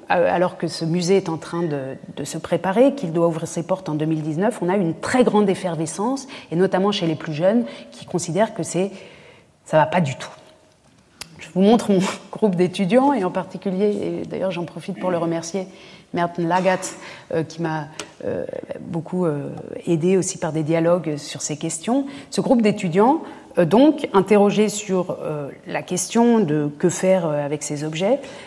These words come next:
a appris, là, récemment, c'était au début de l'année, euh, au mois de, je sais pas, en janvier ou février, que la grotte de Lascaux, enfin une reproduction de la grotte de Lascaux, circulait actuellement, euh, en Corée et au Japon. Je vous montre des affiches.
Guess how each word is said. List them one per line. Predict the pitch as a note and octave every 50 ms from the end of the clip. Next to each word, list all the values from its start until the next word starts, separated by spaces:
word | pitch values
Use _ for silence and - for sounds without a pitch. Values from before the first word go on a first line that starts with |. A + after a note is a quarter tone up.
| - - - D#3 D#3 D3+ - -
a | - F#3 A3+ A3
appris, | G#3 - - - - F3 F#3+ A#3 C4
là, | A3 E3+ D#3 F#3 A3 A#3+ -
récemment, | F#3 E3 - - F3 G3 B3+
c'était | C4+ - F#3 - F3
au |
début | E3+ E3 E3+ E3+ G3
de | E3
l'année, | E3+ D#3+ D#3 F3 G#3+ C#4+ C4+
euh, | - - D#2 C#2+ C#2+ B1 - -
au | -
mois | - D#3+ E3 E3 E3
de, | D3+ C#3+ C3 - D#2 - D#3+ E3 D#3+ - - - - - - _ _
je | -
sais | -
pas, | - C3
en | D3 F#3
janvier | E3+ D3 D3+ C#3+ D#3 E3+
ou | E3+
février, | D#3+ - D#3+ D3+ C#3+ D3+ E3+ G3+ A3 C#4+ - - - - - - _
que | - F#3
la | G3 G3
grotte | F#3+ - B3+ C#4+ B3+
de | G#3+ A#3
Lascaux, | F#3+ F3 E3+ - - - G3+ G#3 C4+ - - - - - - - - _ _ -
enfin | - - F#3+
une | F3 F3
reproduction | E3+ F#3+ A3 A3+ - B3 G#3 A#3 G3 - - B3+
de | C4
la | G3 D#3
grotte | E3 D#3 G3+ F#3
de | E3
Lascaux, | F3 E3+ E3 E3 - - - B3+
circulait | C4+ - - G3+ - - - G3 G3 A3
actuellement, | A#3 G#3+ A3+ - - F3+ E3+ D#3+ D#3+ F3+ G3+ A3+ B3+ B3+ - - - - - - - _ - -
euh, | E3+ E3 D#3+ D#3 E3 - -
en | - A3+
Corée | A3 - - F#3+ - G3 G#3 - -
et | G#3 G3+
au | G#3 G3+
Japon. | D#3 E3 D3+ - - C3 A2+ - - - - -
Je | - -
vous | - E3+
montre | E3 E3+ D#3+ - E3
des | D3+ D3+ C#3 D3
affiches. | D3+ D3 - - A#3 C#4+ D4+ - -